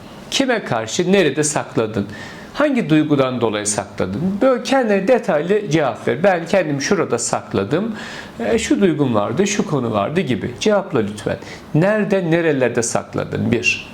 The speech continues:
İki. "Ben şu anda bunu söylersem beni sevmezler." dediğin olayların var mı? Aklına geldikçe mesela, "Şunu söylemek istiyordum, şunu açıklamak istiyordum,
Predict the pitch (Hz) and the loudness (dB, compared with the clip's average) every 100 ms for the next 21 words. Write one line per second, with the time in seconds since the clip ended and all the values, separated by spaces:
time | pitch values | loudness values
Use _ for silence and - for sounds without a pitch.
0 | - - - - - - - - - 190 | -18 -18 -20 -18 -18 -18 -18 -6 -2 0
1 | - 151 - 180 226 233 269 - - - | 0 -2 0 2 2 0 -6 -12 -6 -2
2 | - 247 185 147 131 120 165 170 170 139 | 2 4 4 2 2 2 2 2 2 0
3 | 143 240 262 262 220 185 170 208 214 - | 2 2 2 2 2 2 2 0 -2 0
4 | 151 147 147 147 147 143 160 127 110 120 | 2 2 2 4 2 2 2 0 0 0
5 | 170 170 185 202 - - - - - 143 | 2 2 2 0 -4 -14 -16 -8 0 4
6 | 160 151 143 131 156 151 117 120 123 101 | 6 4 4 2 0 0 2 2 2 -2
7 | 92 - 226 226 190 190 180 170 147 151 | -4 -2 -2 0 0 2 2 0 0 -2
8 | 135 131 131 135 202 202 196 180 180 185 | 0 0 -2 0 0 2 2 2 2 2
9 | - 147 131 196 202 - - - - 185 | 2 2 2 0 0 -6 -12 -6 -2 0
10 | 170 - - 131 120 - 117 135 190 | 0 -2 -2 -2 -2 0 2 2 0